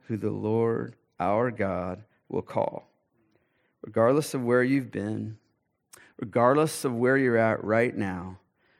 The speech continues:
repent and follow Jesus. Let's pray.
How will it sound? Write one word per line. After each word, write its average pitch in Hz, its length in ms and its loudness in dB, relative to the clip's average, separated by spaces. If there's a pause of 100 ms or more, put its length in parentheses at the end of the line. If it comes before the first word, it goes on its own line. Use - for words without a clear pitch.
(160)
repent - 800 -4 (1080)
and 110 100 -14
follow 95 260 -4
Jesus. - 520 -18 (1300)
Let's 107 120 -4
pray. 92 220 -10